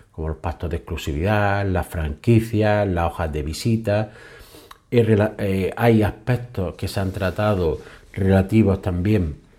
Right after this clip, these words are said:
a la compraventa, documentos de la compraventa, eh, impuestos en la compraventa, cu-, cómo re-, realizar la inscripción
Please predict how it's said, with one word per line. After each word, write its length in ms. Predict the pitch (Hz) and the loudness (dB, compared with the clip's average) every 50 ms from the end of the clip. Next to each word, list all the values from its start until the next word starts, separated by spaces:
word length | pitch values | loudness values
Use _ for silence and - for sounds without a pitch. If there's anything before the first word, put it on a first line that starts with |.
| _ _ _ _ _ _ _ _ - - - - | _ _ _ _ _ _ _ _ -20 -16 -6 -2
a 100 | - 90 | 0 0
la 100 | 80 76 | 0 2
compraventa, 800 | 92 87 82 73 - 90 87 92 113 113 107 - - 104 107 117 120 - - - _ _ _ - | 2 0 0 0 0 2 4 6 6 6 6 4 2 -2 -2 -2 -4 -8 -14 -20 _ _ _ -16
documentos 640 | - 76 73 - 76 76 80 85 85 78 - - 80 | -14 -12 -10 -8 -6 -4 -4 -4 -4 -4 -4 -4 -4
de 40 | 78 | -4
la 80 | 78 | -4
compraventa, 920 | 73 85 82 78 71 90 87 101 123 123 113 107 110 - 107 110 113 120 117 - - - - - - - - | -4 -4 -4 -4 -2 0 2 4 4 4 4 2 0 0 0 2 2 0 -2 -6 -14 -20 -20 -20 -20 -20 -16
eh, 260 | - - - - - - - - - 50 - - - - - - - - _ - - - - - - - - - - - - - - - - - - - - - - - - - - - - | -16 -14 -14 -14 -14 -14 -16 -16 -20 -18 -18 -18 -20 -20 -20 -20 -20 -20 _ -20 -20 -20 -20 -20 -20 -20 -20 -20 -20 -20 -20 -20 -20 -20 -20 -20 -20 -20 -20 -20 -20 -20 -20 -20 -14 -4 0
impuestos 880 | 113 101 90 - - - 98 95 95 - - - 90 90 90 90 90 | 2 2 2 0 2 4 4 4 4 2 0 0 2 4 4 4 4
en 160 | 90 90 87 87 | 4 4 2 2
la 140 | 90 87 | 0 0
compraventa, 920 | - 95 90 85 - - 101 95 101 127 135 127 - - 123 123 131 143 143 - - - - - - _ _ _ _ _ _ _ _ _ _ - - - _ - - - - | 0 0 0 0 0 0 0 2 4 4 4 4 2 2 2 2 2 0 -4 -10 -18 -20 -20 -20 -20 _ _ _ _ _ _ _ _ _ _ -20 -20 -20 _ -20 -20 -20 -16
cu-, 320 | - - 110 107 - - | -6 -2 -2 -2 -2 2
cómo 300 | - 120 110 101 101 104 | 4 6 6 6 6 4
re-, 180 | 95 98 104 107 | 4 6 4 2
realizar 460 | - 104 101 95 98 - - 101 95 | 2 2 0 0 0 0 2 2 2
la 120 | 95 98 | 4 2
inscripción 960 | 92 - - 95 95 92 - - 110 107 107 107 107 104 101 98 92 90 90 | 2 0 -2 -2 -2 -2 -2 2 4 6 8 8 8 8 6 4 4 2 0